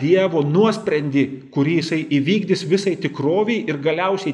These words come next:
teisiesiems bus atlyginta, o nedorėliai bus nubausti kartą ir visiems laikams. Koheletas sako, nieko nėra nauja po saule. Ir kadangi jisai svarsto apie tai,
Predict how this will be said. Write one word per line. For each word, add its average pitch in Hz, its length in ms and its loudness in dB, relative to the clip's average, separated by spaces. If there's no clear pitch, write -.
teisiesiems 190 640 0
bus 185 160 -4
atlyginta, 170 560 0
o 127 80 2
nedorėliai 156 560 0
bus 143 240 -6
nubausti 139 480 -2
kartą 143 320 -4
ir 127 80 -4
visiems 127 320 -6
laikams. 123 460 -6
Koheletas 156 540 -4
sako, 143 340 -8
nieko 143 480 -4
nėra 101 320 -8
nauja 101 480 -10
po - 160 -16
saule. 95 400 -12
Ir 127 160 -4
kadangi 202 400 4
jisai 151 240 -2
svarsto 254 560 2
apie 196 160 2
tai, 120 180 2